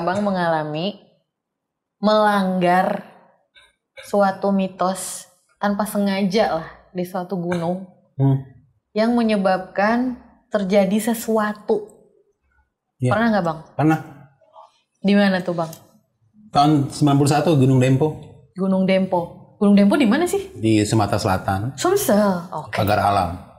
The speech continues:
Speaker 2: Jadi emang Gunung Dempo itu, eh, ada suatu tanaman langka, eh,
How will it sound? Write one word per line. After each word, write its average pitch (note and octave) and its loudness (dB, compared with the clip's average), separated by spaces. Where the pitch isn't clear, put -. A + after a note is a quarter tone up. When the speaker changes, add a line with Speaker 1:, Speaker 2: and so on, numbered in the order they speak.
Speaker 2:
Jadi G#2+ 0
emang G#2 0
Gunung G2+ 0
Dempo G2+ 0
itu, G#2 0
eh, G2 -4
ada C#3 -2
suatu C3+ -2
tanaman G2+ 0
langka, F#2 -6
eh, F#2 -2